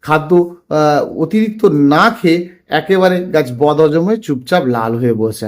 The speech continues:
আছে। কেন বলুন তো? খাওয়াটা হয়তো ঠিক একটু উল্টোপাল্টা হয়েছে, সেজন্য উল্টা সিধা না হয় সেই বুঝে আপনাকে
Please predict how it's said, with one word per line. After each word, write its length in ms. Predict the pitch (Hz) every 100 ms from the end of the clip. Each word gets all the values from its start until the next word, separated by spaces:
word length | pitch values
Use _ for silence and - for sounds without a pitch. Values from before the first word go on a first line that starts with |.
| 104
আছে। 220 | - 101 95 _ _
কেন 180 | - 170 196
বলুন 200 | 196 196 190
তো? 60 | 233 240 - -
খাওয়াটা 340 | 135 135 139 190
হয়তো 280 | 160 160 151 151 - _ _
ঠিক 140 | 180 175 185
একটু 160 | 180 - 190
উল্টোপাল্টা 460 | 185 185 151 131 131
হয়েছে, 320 | 123 120 - 107 90 - _
সেজন্য 380 | 202 208 220 202 190 196 _ _
উল্টা 200 | 185 185 214
সিধা 240 | 208 220 214 165
না 80 | 170 196
হয় 200 | 143 135 143 _ _ -
সেই 200 | 202 240 220
বুঝে 220 | 202 143 156
আপনাকে 320 | 131 143 143